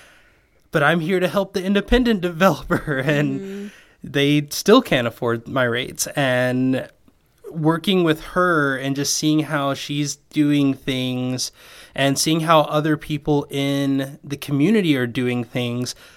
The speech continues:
Speaker 1: that really helps me to try to create, I guess, my own little position in the market to help out developers in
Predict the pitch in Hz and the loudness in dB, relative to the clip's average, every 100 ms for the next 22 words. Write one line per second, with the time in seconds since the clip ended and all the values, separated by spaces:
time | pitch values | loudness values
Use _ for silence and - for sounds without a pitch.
0 | - _ - 151 143 143 143 165 160 151 | -20 _ 2 4 4 2 2 2 2 2
1 | - 165 147 139 - - - 139 143 156 | 2 0 0 -2 -6 -10 -8 -2 0 2
2 | 202 170 123 120 - - _ _ - - | 2 2 0 -4 -8 -20 _ _ -6 2
3 | 160 139 135 135 131 131 - _ _ _ | 4 6 6 4 2 -2 -6 _ _ _
4 | _ _ _ _ - 156 147 143 - 151 | _ _ _ _ 0 4 4 2 0 2
5 | 139 135 135 135 - - _ 143 147 147 | 2 2 -2 -6 -12 -20 _ -2 0 0
6 | 160 143 135 151 151 151 143 139 120 156 | 2 0 2 2 4 4 2 -2 -4 -6
7 | 123 127 123 160 135 127 135 131 123 123 | -4 -4 -4 -2 -2 0 0 0 2 0
8 | 127 127 123 - - - _ - 160 123 | 0 -4 -6 -10 -20 -20 _ 0 0 4
9 | 139 131 131 127 120 123 - - - _ | 2 2 4 6 4 2 -2 -16 -20 _
10 | - - 135 147 139 139 139 131 139 | -14 -6 0 2 2 2 0 0 -2